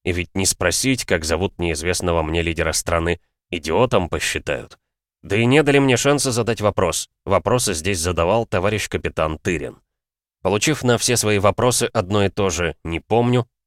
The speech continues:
он поморщился и с дружелюбного «ты» снова перешёл на формальное «вы». «Значит, говорите, не помните ничего.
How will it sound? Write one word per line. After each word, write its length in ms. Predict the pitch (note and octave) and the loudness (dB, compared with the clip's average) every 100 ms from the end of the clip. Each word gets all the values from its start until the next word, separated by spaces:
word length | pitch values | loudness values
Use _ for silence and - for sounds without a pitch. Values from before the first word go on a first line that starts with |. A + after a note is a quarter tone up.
| _ | _
он 180 | A2+ G#2+ | -2 2
поморщился 680 | G#2 A2+ D3 C#3+ C#3+ C3 | 2 4 2 2 2 2
и 220 | C3+ B2 A#2 | 0 0 -2
с 120 | F#2 | 0
дружелюбного 720 | G#2+ A2 A2 A2+ F#2+ G2 F#2 | 0 2 2 0 2 2 2
«ты» 160 | D3+ | 0
снова 320 | C3+ C3+ C#3+ C3+ | 0 2 4 4
перешёл 480 | A2 G2+ - D3 | 2 0 2 0
на 100 | C#3 | 0
формальное 560 | B2+ G#2 G2+ F#2+ F#2 G2 | 0 0 2 2 2 0
«вы». 240 | F2+ D2+ - _ _ _ _ _ _ _ - | 0 -4 -8 _ _ _ _ _ _ _ -10
«Значит, 420 | D#2 B2 C3+ A#2 | -2 0 0 0
говорите, 540 | F#2+ G2 G2+ A#2 - | 2 2 2 -2 -2
не 120 | G2 | -2
помните 640 | F2+ - B2 A#2+ G2 D#2 D#2 | -2 2 4 4 2 -2 -8
ничего. 560 | D2 - - - - | -8 -6 -8 -10 -16